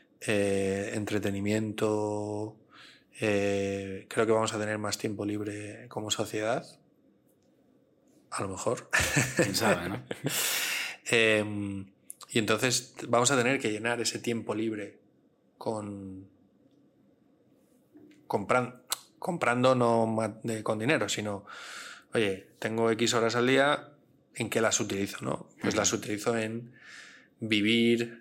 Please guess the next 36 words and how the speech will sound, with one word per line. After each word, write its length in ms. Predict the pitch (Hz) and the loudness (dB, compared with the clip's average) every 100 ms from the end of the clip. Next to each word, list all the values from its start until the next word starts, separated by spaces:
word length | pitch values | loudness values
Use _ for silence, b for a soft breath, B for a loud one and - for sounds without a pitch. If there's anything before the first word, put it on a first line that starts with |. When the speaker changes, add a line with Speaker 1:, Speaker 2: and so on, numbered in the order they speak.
| - | -8
Speaker 1:
en 920 | 107 101 98 98 95 95 98 98 101 - | -6 -4 -6 -8 -10 -12 -12 -12 -12 -10
experiencias, 1120 | - 107 110 120 117 120 117 113 113 113 - | -4 0 2 2 0 2 4 4 4 2 0
en 140 | 107 | -4
practicar 500 | 104 104 - 104 107 | -4 -4 -2 -2 -2
cosas, 920 | - 120 - 117 113 113 110 107 - - | 4 4 6 6 6 6 4 2 2 0
en 140 | 110 | -2
entretenerme 840 | 104 98 110 104 110 113 113 107 104 | -2 -2 -2 0 0 2 0 0 0
de 200 | 104 101 | 0 0
distintas 440 | 101 - 113 120 104 | 0 0 0 -2 -2
maneras. 500 | 98 101 92 - 90 | -4 -4 -8 -12 -10
Speaker 2:
No, 80 | |
las 160 | 90 98 | -6 -2
inviertes 360 | 107 110 107 101 | 0 0 -2 -4
en 100 | 92 | -6
ti, 280 | - 69 - - | -12 -14 -18 -14
realmente. 340 | 73 76 - - | -10 -10 0 6
Speaker 1:
Sí, 420 | - 151 117 - | 8 8 4 0
sí, 180 | - 135 | 2 4
sí, 120 | 120 | 4
sí, 140 | 113 107 | 2 4
creo. 320 | 120 120 - B B B B | 6 6 2 B B B B
Entonces, 560 | 110 113 113 117 107 - | -2 0 2 2 2 2
esa 200 | 123 131 | 4 6
educación 680 | 123 123 113 139 135 143 - | 6 4 4 2 2 0 -4
va 200 | 113 110 | 2 4
a 40 | |
ir 100 | 110 | 4
en 120 | 117 113 | 4 2
esa 180 | - | 2
línea, 300 | 104 101 101 | 2 0 -4
¿no? 260 | 110 156 143 - | -4 -6 -8 -2
Que 100 | 110 | 0
las 140 | 101 | 0
profesiones 680 | - 107 101 98 117 120 120 | 2 0 4 2 4 2 2
que 80 | 113 | 0
existan 640 | 107 - - - 135 - | 2 4 2 2 -4 -4